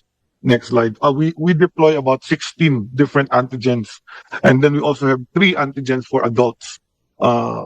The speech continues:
uh, I mean, disease, dis-, uh, vaccine preventable diseases. Then we have the Health System Resiliency Project. This is a foreign assisted fund.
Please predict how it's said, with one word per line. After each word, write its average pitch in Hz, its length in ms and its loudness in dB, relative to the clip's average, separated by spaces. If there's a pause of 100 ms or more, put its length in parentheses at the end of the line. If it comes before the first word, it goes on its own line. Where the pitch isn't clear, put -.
uh, 117 400 0
I 131 80 2
mean, 123 240 2
disease, 123 420 -4
dis-, 117 300 2
uh, 135 240 2
vaccine 139 420 0
preventable 120 540 -4
diseases. 113 500 -10 (640)
Then 160 220 4
we 175 80 4
have 170 160 2
the 151 180 0
Health 180 220 -2
System 180 320 0
Resiliency 170 500 2
Project. 139 460 -2
This 170 100 -4
is 165 80 -6
a 180 140 4
foreign 180 320 4
assisted 156 480 -6
fund. 139 320 -2